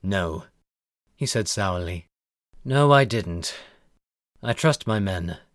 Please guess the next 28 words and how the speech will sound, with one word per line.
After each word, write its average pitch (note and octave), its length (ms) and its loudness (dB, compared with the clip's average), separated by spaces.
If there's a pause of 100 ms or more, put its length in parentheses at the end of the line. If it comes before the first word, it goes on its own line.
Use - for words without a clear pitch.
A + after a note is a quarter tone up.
(460)
They're B2+ 140 -2
all D#3+ 120 6
strong B2+ 320 2
in A2 80 2
the G#2+ 80 2
proofs F2+ 440 -4
and G2+ 100 -2
have G#2 140 0
no B2 180 2
love G#2 220 2
of F2+ 100 -6
heretics. F#2 640 -6 (840)
But G#2 180 -10
then A#2 240 4
there A#2 120 2
was A2 140 -2
the A2+ 120 -6
dream. G2+ 520 -2 (680)
That G2+ 240 -6
damnable G2 500 -2
dream. F2 520 -6 (880)
Maybe G#2+ 240 0
it A2 100 -4
swayed A#2 340 0
someone, F#2 480 -2 (280)
I G#2 100 -6
don't G2+ 220 -2
know. F2+ 400 -2